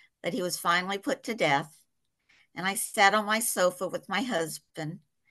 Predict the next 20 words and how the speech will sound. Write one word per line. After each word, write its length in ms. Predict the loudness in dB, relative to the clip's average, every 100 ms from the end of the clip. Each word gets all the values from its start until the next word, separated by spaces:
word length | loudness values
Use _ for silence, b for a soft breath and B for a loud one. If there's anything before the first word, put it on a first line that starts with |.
| _ _ -6
and 120 | 2
I 120 | 2
cried, 720 | 2 -4 0 2 4 2 -2 -10 _ _ _ _ -10
and 180 | -6 0
I 180 | 0 0
wailed. 760 | 0 2 4 4 2 -2 -8 _ _ _ _ _
And 80 | 0
I 80 | 0
wasn't 440 | 6 6 6 -4
crying 360 | 0 2 2 -2
for 220 | -8 -8
me. 400 | -6 -6 -6 -2
I 60 | -2
was 200 | -4 -8
crying 540 | -8 -2 0 -2 -6
for 260 | -10 -8 -6
Margaret 520 | 0 0 0 -6 -10
and 100 | -14
for 160 | -12 -8
Lisa 560 | -4 -4 -4 -4 -4